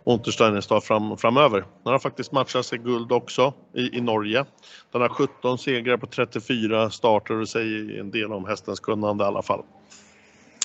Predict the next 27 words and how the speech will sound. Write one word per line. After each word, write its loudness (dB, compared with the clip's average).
Eh, 8
skulle 4
jag 8
dock 2
inte 2
spika -2
så 2
blir 0
det 2
nog -2
troligtvis -2
att -6
sträcka -4
på 0
här 2
ganska -4
mycket -2
runt, 0
då -4
jag -4
tycker -6
det -4
är -6
väldigt -6
öppet -6
där -2
bakom. 2